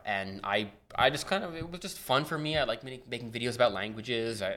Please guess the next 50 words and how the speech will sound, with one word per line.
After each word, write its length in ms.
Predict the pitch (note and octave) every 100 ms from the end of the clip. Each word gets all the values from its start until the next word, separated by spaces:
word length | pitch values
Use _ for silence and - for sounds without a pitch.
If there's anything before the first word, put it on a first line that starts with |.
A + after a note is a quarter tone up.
| F2+
I 40 |
like 180 | G2 G#2+
speaking 300 | - B2+ A2+
languages 440 | G#2+ G#2 G#2 G#2 G2+
and 140 | F#2 -
studying 280 | - G#2 G2+
languages. 360 | G2+ G2+ G#2
And 80 | F#2+
so 80 | G2 - _ _ - -
I 100 | C#3
made 180 | E3+ D#3
videos 320 | C#3 C3+ A#2
for 100 | B2+
a 40 | G#2
very 220 | A#2 A#2
long 140 | G#2+
time 260 | G2+ G#2+ G2+
with 120 | F#2+
nobody 220 | A2 G2+
watching. 480 | F#2 F2 F2+ - - - _ _ -
Um, 460 | F#2 E2+ E2+ E2+ F2 _
and 140 | A2+ A#2+
then, 280 | A2+ A2+ -
you 80 | D#3
know, 120 | C#3
occasionally 460 | C3+ - E3 F#3 E3+
something 220 | D3+ C#3
would 100 | B2+
go 100 | A2+ G#2
viral. 420 | A#2+ F3+ C#3 A#2+
And 100 | A#2+
when 100 | B2
something 220 | C#3 C#3+
went 140 | C3+
viral, 320 | C3 D#3+ D3 A#2
I 100 | A#2+
just 240 | A#2 - - _ _
would 200 | G#2+ A2+ A2+
try 220 | A#2 A2
to 60 |
make 280 | G#2+ G#2 -
more 640 | G2 F#2+ F#2+ G#2 G#2+ A#2 - _ _ _
stuff 460 | - - B2+ B2 -
similar 380 | - A2+ G2+ G2+
to 60 | G2
that. 300 | A#2+ - -
And 80 | G2
that's 140 | G2
essentially, 340 | A2 B2 A#2+
re-, 140 | G2+